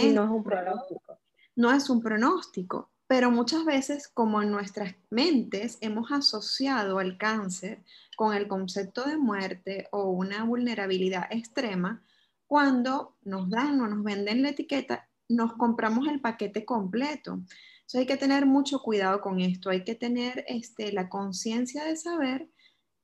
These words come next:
Speaker 2: que dentro de esa etiqueta, esa opinión que recibo del otro, esa crítica,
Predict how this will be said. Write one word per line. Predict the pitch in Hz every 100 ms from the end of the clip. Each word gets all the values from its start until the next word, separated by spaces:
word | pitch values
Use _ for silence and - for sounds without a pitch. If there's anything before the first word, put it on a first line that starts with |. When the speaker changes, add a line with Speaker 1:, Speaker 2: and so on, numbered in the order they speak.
| _ _
Speaker 2:
que | - 285 285 349
dentro | 233 208 190 185
de | 185 185 180 -
esa | 202 202 285
etiqueta, | 320 330 320 330 320 320 214 208 214 -
esa | 190 185 220
opinión | 226 240 220 202 277 330 262
que | 214
recibo | 196 190 - 190 202
del | 240 262
otro, | 262 240 196 208 220 - - - - _ _ _
esa | 226 226 269 269
crítica, | 320 294 254 233 - 269 320 -